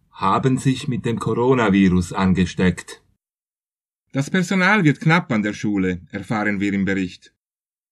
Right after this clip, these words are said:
Denn drei Lehrer fehlen, Zitat, "wegen Krankheit". Außerdem ist eine Klassenlehrerin krank und darf sich laut Behörden nicht im selben Raum mit den Schülern aufhalten.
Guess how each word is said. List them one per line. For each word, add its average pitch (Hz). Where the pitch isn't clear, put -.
Denn 113
drei 120
Lehrer 156
fehlen, 131
Zitat, 110
"wegen 104
Krankheit". 120
Außerdem 139
ist 113
eine 101
Klassenlehrerin 170
krank 117
und 107
darf 117
sich 104
laut 101
Behörden 135
nicht 170
im 196
selben 175
Raum 123
mit 135
den 135
Schülern 113
aufhalten. 90